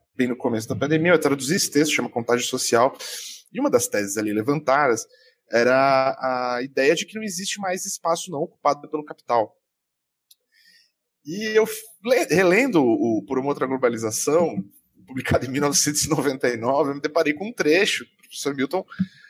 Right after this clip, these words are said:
fala exatamente isso, <laughs> que é visto como, por, por intelectuais contemporâneos como uma nova ideia, como o Thiago fala aqui, sobre as ideias que às vezes a gente acha que a gente teve, mas na verdade elas eram do professor Milton, a gente só tá replicando elas.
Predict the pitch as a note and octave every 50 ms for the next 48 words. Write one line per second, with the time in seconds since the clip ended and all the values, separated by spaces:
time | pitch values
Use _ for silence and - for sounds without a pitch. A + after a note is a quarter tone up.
0 | _ _ _ _ _ _ _ - - - A3+ A3+ A#3+ - - A3+ A3+ D#4 C4 C#4
1 | D#4 D4 - A#3+ G3+ F3+ - - - - - - - - _ _ - F#3 F3 -
2 | _ _ - - - - _ _ _ _ - A3 G#3 F3+ D3+ E3 F#3+ G3 - B3
3 | A#3 - G3+ F#3 G3 G3+ F#3 _ _ - D#3+ D3+ - _ _ _ - D3+ D#3+ D#3+
4 | - E3 E3 - - - - F3+ D#3+ D#3+ D#3+ D#3+ - F#3 E3+ F3+ F3+ F3+ G3 G#3
5 | F#3 E3+ E3+ F3 F#3 G#3 A3+ - - A#3+ A3+ A#3+ B3 A#3+ A#3 A3 A3 G#3+ A#3 B3+
6 | G#3+ F#3 F#3+ G3 F#3+ E3 - - D3+ D#3+ F3+ F3 - E3+ D#3+ E3+ E3 _ _ _
7 | - - D3+ E3 E3+ D3+ A#2 G#2 G#2 _ - - - A2 A#2+ C3+ C3 _ _ _
8 | - - - - _ - - B2+ A#2+ A#2+ C3 C#3 C3 C3+ B2 B2 B2 B2+ C3+ C#3+
9 | C#3+ C#3 C3+ - - - - C3 B2+ C3+ C3+ C3 A2+ B2+ C3+ C3 C3+ C#3 B2 C3
10 | C3+ C3+ - C3+ B2+ B2+ - - A#2 A#2 C3+ - - - A#2+ C3 C#3+ C#3+ C#3 C3+
11 | C3+ C#3 C3 C3+ C3+ B2+ B2 B2 B2 C#3+ C#3 C3+ B2+ C3+ C3+ C3+ C#3+ C#3+ - -
12 | C3 - - - D3 D3 C#3+ C#3 - A#2 A2+ A2+ A#2+ - - B2+ A#2+ - B2 B2
13 | A#2+ C3+ - C#3 D3 - - C3+ C3+ C#3+ E3 D3 G#2+ - F#2 - - - -